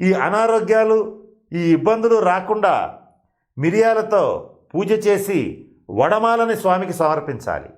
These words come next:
ఇలా చేస్తే ఆ వచ్చే కాస్త ఇబ్బందులు కూడా తప్పనిసరిగా తొలగిపోతాయి. ఇక స్వతంత్ర వృత్తులు చేసేటువంటి డాక్టర్స్, ఇంజనీర్స్, లాయర్స్ విషయానికి వచ్చేటట్లయితే శ్రమ అధికం, ఫలితం స్వల్పం.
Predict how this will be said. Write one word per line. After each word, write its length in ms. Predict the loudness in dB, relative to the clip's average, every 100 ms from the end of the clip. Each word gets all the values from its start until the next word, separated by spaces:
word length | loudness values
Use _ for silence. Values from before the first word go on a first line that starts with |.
| _ -6
ఇలా 140 | -4 -2 -4
చేస్తే 300 | -2 -2 -2 -2 -10 -20 _ _ -2
ఆ 120 | 0
వచ్చే 360 | 0 0 -2
కాస్త 300 | 0 -2 -2
ఇబ్బందులు 400 | -2 0 -2 0
కూడా 280 | 0 0 0 0 -4 -12 -20 _ -6
తప్పనిసరిగా 800 | -4 -2 0 0 0 2 0 -4 -16 _ _ _ -4
తొలగిపోతాయి. 600 | -4 -4 -8 -10 -12 -18 _ _ _ _ _ _ _ _ _ -20 _ _ _ -10
ఇక 340 | -2 -2 -2
స్వతంత్ర 480 | -4 0 0 0 0
వృత్తులు 300 | 0 0 -2
చేసేటువంటి 580 | 0 0 2 0 0 0
డాక్టర్స్, 480 | 0 0 -2 -6 -4
ఇంజనీర్స్, 380 | 0 0 0
లాయర్స్ 340 | 2 2 0 0
విషయానికి 420 | 0 0 0 0
వచ్చేటట్లయితే 680 | -2 0 0 0 -2 0 0 0 -6 -18 _ _ _ _ _ _ _ -2
శ్రమ 260 | 0 2
అధికం, 560 | 2 0 0 2 0 -4 -12 -20 _ -2
ఫలితం 360 | -2 0 -2 -2 -10 -20 _
స్వల్పం. 520 | -18 -2 -2 -2 -8